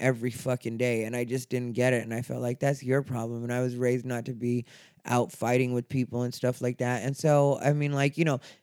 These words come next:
that kid is probably a big part of the reason that I don't put up with anybody's shit to this day, so I guess I should be thankful to him. But yeah, I mean, like, I remember just being like, "I don't know what this kid's fucking problem is,"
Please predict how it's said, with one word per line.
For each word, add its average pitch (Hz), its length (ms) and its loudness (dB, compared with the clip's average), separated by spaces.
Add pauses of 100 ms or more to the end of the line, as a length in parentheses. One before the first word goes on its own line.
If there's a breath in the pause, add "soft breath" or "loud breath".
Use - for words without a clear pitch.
that 180 280 6
kid 180 220 2
is 147 100 2
probably 131 480 4
a 117 80 2
big 120 320 0
part 127 220 2
of 117 80 -2
the 113 60 -2
reason 113 340 -4
that 117 80 -2
I 117 80 -2
don't 117 180 -6
put 127 160 -4
up 113 140 -8
with 117 100 -10
anybody's 113 380 -6
shit 117 240 -4
to - 100 -14
this 113 220 -6
day, 117 220 0
so - 120 -4
I 147 80 4
guess 151 220 0
I 127 80 2
should 113 200 -6
be 117 100 -4
thankful 113 440 -8
to 127 140 -6
him. 113 240 -4 (320 loud breath)
But 170 180 8
yeah, 156 480 2
I 151 120 2
mean, 160 180 0
like, 147 320 2
I 147 100 4
remember 185 460 4
just 160 240 -4
being 165 160 2
like, 151 200 0
"I 165 120 2
don't 196 120 2
know 196 120 2
what 180 180 2
this 165 140 -4
kid's - 240 -6
fucking 160 340 -6
problem 170 380 0
is," 123 120 -4